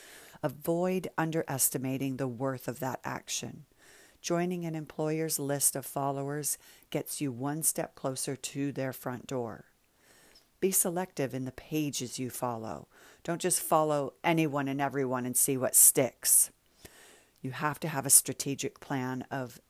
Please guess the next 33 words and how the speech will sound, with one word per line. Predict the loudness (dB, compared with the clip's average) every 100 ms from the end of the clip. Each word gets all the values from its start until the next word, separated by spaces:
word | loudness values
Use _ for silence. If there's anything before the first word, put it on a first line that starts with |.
| _
exactly | -12 -4 -2 -2 -2 -4 -4 -6 -14 -20 -20 _
who | -16 2 4 4 4 0 -6
you | -8 -4 -4
would | -2 -2 0
like | 0 0 -4 -12
to | -10
follow. | -2 0 0 -2 -8 -12 _ _ _ _ -20 -20 -10
Sure, | -2 2 4
you | 4 2 2
want | 2 2
to | 4
widen | 6 6 4 0
your | 0
chances | 0 2 2 2 2 -2
of | -4 -6
getting | -2 -2 -2
noticed, | -2 -2 -4 -4 -2 -2 -4 _ _
but | -14
it's | -8 -6
a |
better | -6 -2 -2 0 0
idea | -2 -2 -2 -2
to | -4 -10
focus | -6 -6 -2 -2 -2
on | -4
companies | -6 -6 -6 -6 -4 -4 -2
that | -4 -6 -10 -16 -20 -20 _
you | -4 2 2 2
really | 0 -2 -2
want | 0 -2 -2
to | -8
work | -4 -6 -6
for | -8 -6 -6 -8